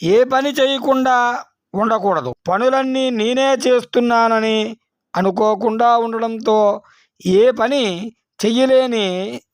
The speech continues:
జన్మనెత్తాడు. ధనలోభిలా కాకుండా ఉండాలంటే ఎవరెవరికి ఏ పనులు శాస్త్రం చెయ్యమని చెప్పిందో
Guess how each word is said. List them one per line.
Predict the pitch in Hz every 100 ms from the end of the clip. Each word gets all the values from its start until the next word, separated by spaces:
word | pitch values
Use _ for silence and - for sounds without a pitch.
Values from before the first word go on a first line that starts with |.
| -
జన్మనెత్తాడు. | 151 185 214 233 220 190 196 170 135 120 143
ధనలోభిలా | 165 196 233 247 247 240 233 220
కాకుండా | 196 185 175 196 202 269 254 151
ఉండాలంటే | 170 196 214 208 202 196 196 190 185 185 - 147
ఎవరెవరికి | 147 160 190 247 269 277 302 285 254 190 185 226 - _ _ _ -
ఏ | 170 208 262
పనులు | 269 262 277 277 202 185
శాస్త్రం | - 208 220 - 226 220
చెయ్యమని | 196 202 208 202 196
చెప్పిందో | 165 156 - 220 208 262 269 170 139